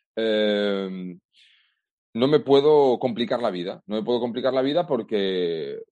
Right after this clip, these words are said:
porque no, no sé complicarme la vida. Entonces,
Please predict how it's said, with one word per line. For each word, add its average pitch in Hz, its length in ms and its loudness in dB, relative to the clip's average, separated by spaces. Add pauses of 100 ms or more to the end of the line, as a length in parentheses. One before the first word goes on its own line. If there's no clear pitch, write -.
(220)
porque 92 260 -10
no, 90 320 -2
no 90 140 -6
sé - 340 -6
complicarme 80 400 -6
la 80 80 -4
vida. 80 140 -4
Entonces, 107 360 2